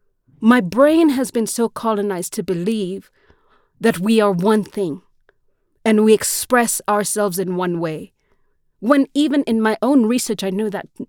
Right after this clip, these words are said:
to not be true. But in,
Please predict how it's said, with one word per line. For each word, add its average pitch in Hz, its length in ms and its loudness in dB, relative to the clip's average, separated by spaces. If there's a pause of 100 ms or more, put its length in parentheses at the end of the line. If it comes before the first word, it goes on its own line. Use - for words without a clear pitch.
(120)
to 220 120 -4
not 190 300 -2
be 190 100 -8
true. 254 540 -6 (880)
But 247 200 4
in, 247 240 4